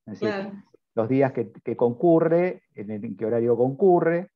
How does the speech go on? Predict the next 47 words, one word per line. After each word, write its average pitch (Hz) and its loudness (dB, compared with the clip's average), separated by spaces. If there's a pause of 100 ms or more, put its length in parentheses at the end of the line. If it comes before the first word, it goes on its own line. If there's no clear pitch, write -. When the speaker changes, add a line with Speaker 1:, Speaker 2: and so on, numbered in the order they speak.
(280)
Speaker 1:
etcétera, 110 -4
etcétera. 104 -8
Lo 120 0
cual 190 2
también 170 0
después 156 0
se, 147 -4 (480)
tiene 117 -8
cierta 117 -8
flexibilidad, 131 0
porque 104 -8
lo 104 -8
podrás 117 0
cambiar 131 0
con 117 -2
un, 117 -6 (160)
así 135 -4
si, 156 -4 (220)
a 135 0
ver, 131 2
si - -8
un 127 -2
trabajador 135 0
te 135 0
puede 131 0
pedir 127 0
un 127 -2
permiso 131 -2
para 123 0
ir 127 2
a 123 0
un 127 -2
médico 131 0
y - -2
vos 123 -4
se 120 -6
lo 127 4
das, 113 2 (380)
si 107 -14
te 117 2
puede 135 0
pedir 131 0
un 127 -2
permiso 131 -2 (280)
para 120 2
una 135 2
contingencia, 143 0